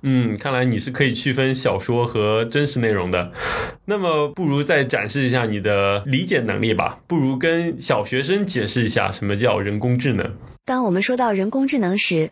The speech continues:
Speaker 2: 我们指的是计算机系统或机器能够像人类一样执行智能任务的能力。它是由计算机科学家和工程师使用算法和数学模型创建的一种技术，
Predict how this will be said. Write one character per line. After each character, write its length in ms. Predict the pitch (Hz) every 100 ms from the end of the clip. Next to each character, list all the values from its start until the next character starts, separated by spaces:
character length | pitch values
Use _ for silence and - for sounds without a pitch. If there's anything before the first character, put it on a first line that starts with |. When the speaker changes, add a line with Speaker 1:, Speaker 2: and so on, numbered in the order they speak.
| - -
Speaker 2:
我 80 |
们 100 | 190
指 120 | 233 180
的 100 | 180
是 160 | 254
计 160 | 226 254
算 180 | 254 214
机 140 | 247
系 160 | - 277
统 240 | 190 160
或 180 | - 202
机 140 | 254
器 140 | 247 226
能 160 | 175
够 120 | 226
像 220 | 220 220 170
人 160 | 185
类 100 | 254
一 140 | 196 180
样 280 | 190 160 - -
执 160 | - 208
行 160 | 226 214
智 100 | 226
能 140 | 214
任 180 | 254 233
务 80 | 185
的 80 |
能 220 | 160 147 156
力。 220 | 170 - _ _ _ _ -
它 160 | 311
是 120 | 302
由 140 | 269 226
计 120 | 285
算 220 | 302 262
机 160 | 254 277
科 180 | - 294
学 160 | 233
家 260 | 202 240 240
和 140 | 226
工 180 | 220 269
程 200 | 214 190
师 320 | - 220 220 - - -
使 160 | -
用 140 | 208 226
算 220 | 320 269
法 220 | 202 156
和 160 | 160 190
数 140 | 269
学 160 | 233 196
模 160 | 180
型 160 | 214 208
创 220 | 208 226
建 120 | 214
的 80 | 196
一 120 | 202
种 160 | 190 156
技 180 | 202 190
术， 280 | - 165